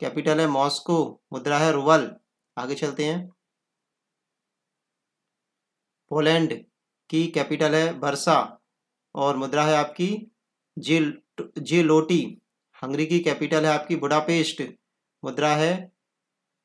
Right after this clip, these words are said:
फ्रोरिट। नॉर्वे की कैपिटल है ओस्लो, मुद्रा है क्रोन। जर्मनी की कैपिटल है बर्लिन, मुद्रा है यूरो। नीदरलैंड की कैपिटल है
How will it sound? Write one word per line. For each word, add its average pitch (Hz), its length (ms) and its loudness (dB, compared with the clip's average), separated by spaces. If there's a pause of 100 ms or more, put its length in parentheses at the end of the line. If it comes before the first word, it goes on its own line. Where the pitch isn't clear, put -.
(120)
फ्रोरिट। 170 720 0 (520)
नॉर्वे 139 380 2
की 170 140 -4
कैपिटल 151 480 -2
है 165 140 0
ओस्लो, 151 720 -2 (380)
मुद्रा 143 260 0
है 160 140 2
क्रोन। 160 520 2 (420)
जर्मनी 147 380 -2
की 170 100 -2
कैपिटल 151 480 0
है 165 60 2
बर्लिन, 143 600 0 (320)
मुद्रा 143 220 0
है 160 140 4
यूरो। 151 540 -2 (220)
नीदरलैंड 151 720 0
की 165 100 -2
कैपिटल 151 460 -2
है 175 300 -2